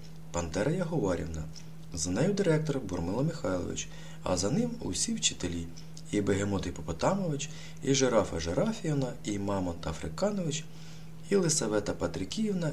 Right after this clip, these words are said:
і Макак Макакович. «Ой, звіроньки,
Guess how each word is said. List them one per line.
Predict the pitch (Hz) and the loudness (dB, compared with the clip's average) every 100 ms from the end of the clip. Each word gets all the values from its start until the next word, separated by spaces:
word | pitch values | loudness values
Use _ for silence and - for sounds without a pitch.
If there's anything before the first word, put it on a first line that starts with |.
| 156 | -2
і | 90 | -2
Макак | 90 90 - 208 | -2 -4 -4 -4
Макакович. | 101 82 80 85 82 80 80 - - - - - - - - - - - | -2 -2 0 -2 -2 -6 -6 -6 -8 -10 -12 -10 -12 -10 -10 -10 -12 -2
«Ой, | 185 214 165 | 6 8 8
звіроньки, | 143 - 254 147 110 95 - | 6 4 4 6 2 0 -4